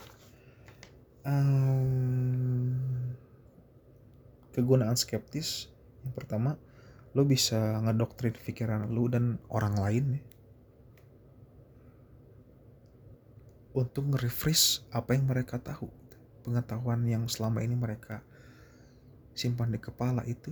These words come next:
bisa lo refresh lagi, men. Yang kedua, lo bisa nge-challenge status quo. Kayak, "Kenapa gue harus percaya lo? Kenapa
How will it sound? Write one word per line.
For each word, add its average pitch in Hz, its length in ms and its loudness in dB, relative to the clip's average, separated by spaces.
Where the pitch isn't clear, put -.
bisa 123 320 0
lo 135 80 4
refresh 127 400 2
lagi, 143 240 -2
men. - 160 -10
Yang 127 140 -4
kedua, 113 280 -2
lo 135 120 -2
bisa 127 680 0
nge-challenge 127 560 -2
status - 440 -8
quo. 110 320 -4
Kayak, 98 280 -10
"Kenapa 104 280 -6
gue 101 120 0
harus 104 160 0
percaya 101 360 -2
lo? 165 240 0
Kenapa 101 240 -6